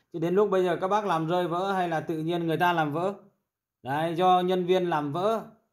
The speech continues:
vỡ xong là các bác không kiểm tra thì bây giờ oan cho ai?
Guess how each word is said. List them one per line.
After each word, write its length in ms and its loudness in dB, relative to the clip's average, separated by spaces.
vỡ 240 -2
xong 280 0
là 400 0
các 60 -4
bác 160 0
không 120 -4
kiểm 200 -6
tra 180 2
thì 60 -2
bây 80 -2
giờ 80 -2
oan 200 0
cho 80 0
ai? 200 0